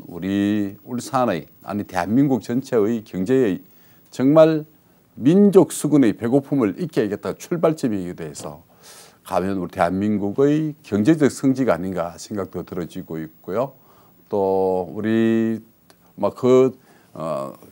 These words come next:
공업센터 기공식 기념관도 중요합니다만 우리 첫 돌을 맞이한 문화창고의 활용도를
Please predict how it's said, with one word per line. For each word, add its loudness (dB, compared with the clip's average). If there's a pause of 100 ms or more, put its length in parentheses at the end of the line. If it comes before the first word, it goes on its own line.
(200)
공업센터 -2
기공식 -2 (260)
기념관도 2
중요합니다만 -8
우리 -12
첫 -12
돌을 0
맞이한 -2
문화창고의 -6
활용도를 -6